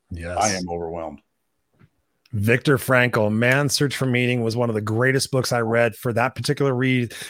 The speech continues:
Speaker 1: reason,
Speaker 2: Mm-hmm.
Speaker 1: 'cause he's like, "You could do to me whatever you want, but you cannot make me feel anything I do not allow."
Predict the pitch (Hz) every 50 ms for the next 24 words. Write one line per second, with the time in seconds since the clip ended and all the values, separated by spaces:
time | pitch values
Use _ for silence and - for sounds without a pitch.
0 | - - - 139 135 139 127 127 110 117 117 131 127 113 127 120 - 139 131 123
1 | 131 117 110 135 143 139 143 135 143 139 139 139 123 123 131 - 131 135 131 135
2 | 127 120 131 135 120 117 127 139 147 131 - 107 - - 127 123 - 123 120 117
3 | 127 127 127 120 120 123 117 - 127 123 107 - - 131 117 113 113 113 113 107
4 | - 113 107 110 107 98 107 107 104 104 104 104 98 92 90 87 -